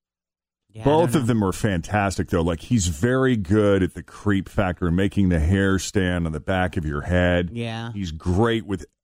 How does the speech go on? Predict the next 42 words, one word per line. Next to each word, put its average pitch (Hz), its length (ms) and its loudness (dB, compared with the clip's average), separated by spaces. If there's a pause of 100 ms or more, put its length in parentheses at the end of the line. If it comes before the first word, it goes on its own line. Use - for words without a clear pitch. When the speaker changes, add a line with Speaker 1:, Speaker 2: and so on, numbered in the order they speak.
(140)
Speaker 2:
on 107 240 0
the 110 160 2
edge 101 180 2
of 87 100 0
your 90 140 2
seat 98 500 0
suspense. - 1000 -6 (1040)
And 98 600 2
I've 123 200 0
always 113 300 0
loved, 98 220 0
I've 110 140 -2
seen 139 240 0
every 110 280 0
episode 92 420 -2
of 73 100 -10
The 76 60 -16
Twilight 78 520 -4
Zone, 65 180 -10
the 67 60 -8
Speaker 1:
Mm-hmm. 71 80 -6
Speaker 2:
original 80 280 -6
Tw-, - 280 -18
Rod 90 260 -2
Serling 80 400 -6
Twilight 71 480 -12
Zone. 53 300 -20 (360)
So 87 380 0
this 98 240 -6
is, 101 160 -4
like, 92 140 -4
the - 80 -10
perfect - 440 -4
marriage, 73 400 -4
and 87 120 2
he's 85 140 0
the - 80 -2
perfect - 500 -4
guy 73 220 -2
to 64 100 -6
do 65 240 -18
those. 101 260 -18